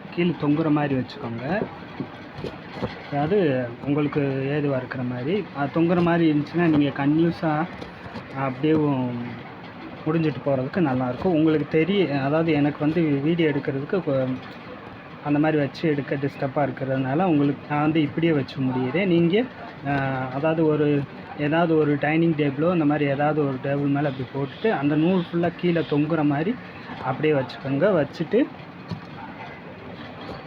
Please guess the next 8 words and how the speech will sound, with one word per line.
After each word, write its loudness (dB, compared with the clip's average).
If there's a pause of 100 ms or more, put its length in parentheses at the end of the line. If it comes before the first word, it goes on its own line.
(360)
இந்த 0
மாதிரி 4
கொஞ்சம் 4
கொஞ்சமா 4 (3750)
நூலை 4
வந்து 4
எடுங்க. 2
எடுத்துட்டு, 2